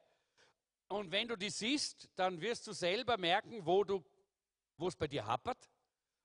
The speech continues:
und wo es bei dir so ist, dass man sagen kann, ja, ich bin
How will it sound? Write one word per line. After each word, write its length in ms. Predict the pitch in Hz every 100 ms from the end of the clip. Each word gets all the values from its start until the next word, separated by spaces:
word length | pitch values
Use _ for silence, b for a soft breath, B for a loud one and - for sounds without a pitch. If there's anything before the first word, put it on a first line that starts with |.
| _
und 320 | 165 175 135 117
wo 200 | 170 196
es 240 | - - _ _ _
bei 140 | 151 151
dir 420 | 139 147 170 123
so 180 | - 147
ist, 320 | 147 151 -
dass 140 | 135
man 160 | 135 127
sagen 320 | - 117 127
kann, 180 | 139 170
ja, 240 | 190 277 - _ _ _
ich 180 | 127 -
bin 400 | 139 147 190